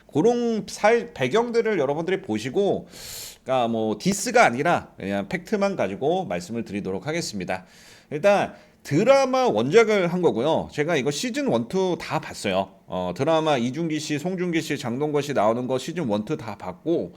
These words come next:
아스달 연대기가 나온다 그래서 드라마도 다 보면서 이 세계관 자체를 그냥 이해를 했었거든요. 근데 여기서는, 어, 좀 세계관과 다른 세력이 하나 나옵니다. 뒤에서 설명을 드리겠지만,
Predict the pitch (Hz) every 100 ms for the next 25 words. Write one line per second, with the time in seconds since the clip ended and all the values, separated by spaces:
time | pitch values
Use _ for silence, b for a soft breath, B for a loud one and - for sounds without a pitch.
0 | B B B 117 151 - 233 226 208 190
1 | 175 104 123 156 156 139 127 175 208 214
2 | - 123 175 185 175 170 135 - - 123
3 | 135 120 113 170 208 208 - 113 107 208
4 | 226 262 254 - 110 - 196 202 156 143
5 | 104 107 131 147 185 233 226 123 92 156
6 | - B B 147 127 156 214 220 214 220
7 | 98 - b b b b b 110 117 113
8 | 151 147 240 262 269 254 240 - 117 196
9 | 240 220 202 185 160 147 98 87 90 90
10 | 85 139 156 147 185 214 180 110 101 -
11 | 135 147 92